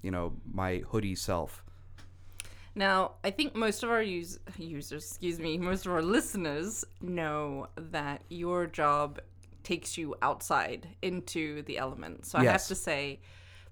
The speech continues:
Speaker 2: that I w-, thought of you because winter, it has descended upon us.
Speaker 1: Mm-hmm.
Speaker 2: And, um, they say snow is coming this week.
Speaker 1: Oh, it's already snowed.
Speaker 2: Yeah, it
Speaker 1: Yeah.
Speaker 2: has,
Speaker 1: No,
Speaker 2: so
Speaker 1: win-,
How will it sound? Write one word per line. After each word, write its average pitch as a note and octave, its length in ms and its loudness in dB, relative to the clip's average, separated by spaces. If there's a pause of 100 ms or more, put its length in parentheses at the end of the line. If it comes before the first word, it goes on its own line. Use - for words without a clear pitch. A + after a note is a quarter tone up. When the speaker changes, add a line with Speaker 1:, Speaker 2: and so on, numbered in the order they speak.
Speaker 2:
that D3+ 340 2
I E3 300 2
w-, F#3+ 280 -6
thought A#3+ 200 10
of F3 120 6
you C#3+ 200 -2
because - 300 -4
winter, A3 760 4 (160)
it E3+ 140 0
has F3 260 0
descended G3+ 480 0
upon G3 320 4
us. G3 500 -2
Speaker 1:
Mm-hmm. A2 280 4 (420)
Speaker 2:
And, E3 1000 -2 (140)
um, D#3+ 1000 -2 (920)
they F#3 80 -2
say D4 280 0
snow C4+ 360 4
is C4 140 2
coming A#3+ 400 4
this F3 180 -4
week. - 460 0 (200)
Speaker 1:
Oh, D3 120 12
it's - 140 8
already F3 180 8
snowed. A#2+ 360 4 (320)
Speaker 2:
Yeah, D3+ 360 4
it - 180 -8
Speaker 1:
Yeah. - 380 4
Speaker 2:
has, - 100 -6
Speaker 1:
No, G#2 180 6
Speaker 2:
so F2 140 6
Speaker 1:
win-, A#2+ 460 4